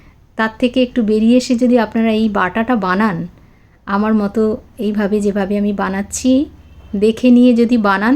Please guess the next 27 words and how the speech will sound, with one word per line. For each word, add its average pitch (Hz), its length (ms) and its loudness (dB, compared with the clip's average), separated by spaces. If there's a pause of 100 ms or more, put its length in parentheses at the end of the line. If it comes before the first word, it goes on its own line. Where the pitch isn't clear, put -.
দেখবেন 226 380 2 (460)
রুটির 254 400 2
সাথেও 302 320 2
খেতে 277 280 -2
পারবেন 269 460 0
এবং 254 320 0
ভাত 214 300 -2
দিয়ে 240 160 2
খেতে 240 260 -2
পারবেন। 226 400 0
গরম 214 320 2
গরম 233 280 4
ভাতে 190 340 -2 (720)
দারুণ 240 480 2
জমে 208 300 0
যাবে, 180 280 -4 (760)
দেখবেন 240 500 0 (240)
একবার 226 440 -2
বানিয়ে 196 340 -2
দেখবেন। 160 420 -6 (1800)
এইভাবে 254 400 4
আমি 254 240 4 (680)
ছোট 262 260 -2
ছোট 277 160 0
করে 285 240 0
কেটে 247 260 -2
নিচ্ছি, 254 360 0